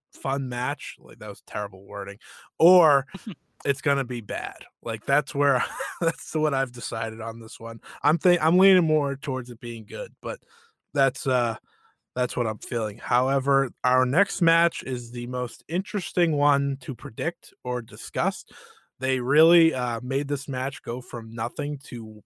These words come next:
Speaker 1: maybe my most hyped. It's just because of, like, what could happen. So I'm calling it the tag team jung-, jumble. Um, there are three teams, and what it was originally was, was, uh, Giulia and Natsupoi versus Momo Oz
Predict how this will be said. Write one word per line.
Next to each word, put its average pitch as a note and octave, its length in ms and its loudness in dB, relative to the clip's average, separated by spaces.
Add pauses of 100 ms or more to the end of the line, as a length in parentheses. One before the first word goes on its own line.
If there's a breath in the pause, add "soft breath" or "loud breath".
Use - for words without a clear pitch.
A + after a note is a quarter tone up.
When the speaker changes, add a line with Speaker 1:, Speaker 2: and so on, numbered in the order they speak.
Speaker 1:
maybe B2+ 380 -4
my B2 220 -2
most A#2+ 320 -4
hyped. A#2+ 340 -6
It's A2+ 300 -14
just - 280 0
because A#2+ 540 -4
of, A2+ 160 -12
like, G#2+ 320 -8 (340 soft breath)
what - 260 0
could B2+ 260 -4
happen. B2 420 -2 (340 loud breath)
So C3+ 180 4
I'm D3+ 120 6
calling G3 380 6
it F3+ 120 2
the D3 80 -2
tag E3 400 -2
team F#3+ 320 4
jung-, A2+ 340 -6 (200)
jumble. A#2+ 480 -4 (480 soft breath)
Um, A2+ 300 -2
there A2+ 220 -2
are A2+ 440 2 (400 soft breath)
three G3 300 4
teams, - 600 -2 (100)
and B2+ 340 -4
what C3+ 160 2
it C#3+ 40 4
was C3+ 160 2
originally F3 440 2
was, A2 400 -4
was, G#2+ 360 -12 (500 soft breath)
uh, G#2+ 340 2
Giulia F3 640 4
and C#3 180 -4
Natsupoi B2+ 800 -4
versus A2+ 600 -6
Momo B2+ 360 -2
Oz A#2+ 460 0